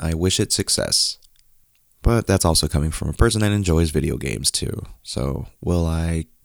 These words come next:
be playing some today? Who the fuck knows? I don't know at this point. Game Pass is going out soon, so will I renew it?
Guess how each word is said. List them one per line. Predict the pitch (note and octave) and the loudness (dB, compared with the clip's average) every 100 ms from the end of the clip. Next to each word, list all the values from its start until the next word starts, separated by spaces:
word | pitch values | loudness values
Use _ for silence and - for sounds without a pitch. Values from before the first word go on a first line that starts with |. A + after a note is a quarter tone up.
| _ - | _ -4
be | A2+ | -4
playing | - G#2 G#2 G2 | -2 -2 -2 0
some | G2 F#2+ | -2 0
today? | F2+ F#2 | 0 2
Who | F#2 A2+ | 2 2
the | E2 | 2
fuck | - B1+ - | 0 -6 -2
knows? | C#2 C2+ C2 | -4 -2 -4
I | D2 | -4
don't | C2+ | -4
know | C#2+ | -4
at | C#2+ | -4
this | D#2+ D#2+ | -2 -2
point. | - E2+ D#2+ - - - _ _ | 0 0 0 -6 -20 -20 _ _
Game | A#2+ A2+ D#2+ | 4 4 4
Pass | D#2+ D#2 | 4 4
is | C#2+ | 2
going | E2 D#2 E2 | 0 2 2
out | E2 - | 0 2
soon, | - E2 E2 | 2 2 0
so | - D#2 D#2+ D#2+ - _ | 0 0 -2 -2 -8 _
will | F2 F#2 | 2 6
I | |
renew | F#2 F2+ F#2 | 6 6 6
it? | F2+ - | 4 0